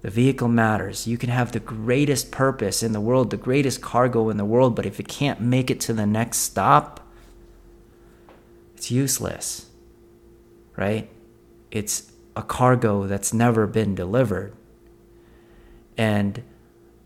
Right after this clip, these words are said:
and I think I see that more and more often because I see so many unhealthy people. I know their cargo that they want to deliver is high, but yet they neglect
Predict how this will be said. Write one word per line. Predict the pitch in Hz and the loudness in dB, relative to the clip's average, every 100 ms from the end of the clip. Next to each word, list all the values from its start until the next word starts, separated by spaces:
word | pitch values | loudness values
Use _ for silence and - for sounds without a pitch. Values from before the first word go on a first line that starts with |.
| _ - _ - - _ _ | _ -20 _ -20 -20 _ _
and | - 110 | -4 -2
I | 90 | -2
think | 107 135 85 | -2 -2 -2
I | 90 101 | -2 -4
see | - - 123 | -2 -2 0
that | 123 104 110 | 2 2 0
more | 113 113 120 | 0 2 4
and | 117 110 | 2 2
more | 101 90 | -2 -2
often | 85 110 123 110 101 | -2 -2 -2 -4 -4
because | 98 - - 95 95 - - | -4 -6 -4 -2 -2 -6 -10
I | - | -8
see | 107 - 123 | -4 -2 -2
so | - 110 | -2 -2
many | 117 113 95 | -2 -4 -6
unhealthy | 90 101 107 101 101 | -6 -4 -4 -4 -6
people. | - 117 123 107 98 - - - _ _ _ _ _ _ _ - - _ - - - - - - _ - | -6 -6 -4 -6 -6 -12 -20 -20 _ _ _ _ _ _ _ -20 -20 _ -20 -20 -20 -20 -20 -20 _ -4
I | |
know | 107 113 127 | 0 2 2
their | 120 113 | 4 2
cargo | - 101 101 98 95 | 0 0 0 0 -2
that | 92 | -4
they | 90 | -6
want | 95 98 92 | -4 -4 -6
to | - | -6
deliver | 92 92 92 92 | -6 -4 -4 -4
is | 90 - | -6 -6
high, | 107 120 104 | -2 -2 -2
but | 98 | -4
yet | 92 117 - | -4 -4 -4
they | 104 | -4
neglect | 101 - 98 117 - - | -4 -4 -2 -2 -4 -16